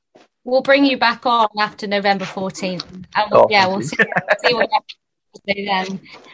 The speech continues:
Speaker 1: But it's a really big tie in the Conti Cup, isn't it, on Thursday for Durham? They're hosting Manchester United. How are you feeling about that?
Speaker 2: <laughs> Well, the last time, uh, they came to Durham, they lost three one. Um, so, you know, w-, that,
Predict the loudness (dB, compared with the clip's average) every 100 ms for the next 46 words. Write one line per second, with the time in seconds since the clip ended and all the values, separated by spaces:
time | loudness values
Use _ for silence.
0 | 2 4 4 2 4 4 2 -8 -8 -4
1 | 0 2 2 0 -2 -2 -4 -4 -6 -2
2 | -2 -2 -6 -6 -4 -2 -2 -4 -8 -4
3 | 0 2 2 -2 -4 0 0 0 -6 -10
4 | _ -10 -6 -6 -6 -8 -8 -4 -2 -2
5 | -2 -4 -4 -6 -10 -4 -4 -4 -10 -8
6 | -4 0 2 0 -2 -10 _ _ _ _
7 | 0 0 0 4 2 2 _ _ _ -2
8 | 4 4 6 4 2 -2 2 6 6 6
9 | 4 4 2 4 2 0 2 4 6 4
10 | 2 -2 -2 0 2 0 -2 -12 _ _
11 | -20 -14 -4 0 2 2 -2 -8 -14 0
12 | 2 2 0 -10 _ -4 0 0 0 -2
13 | -2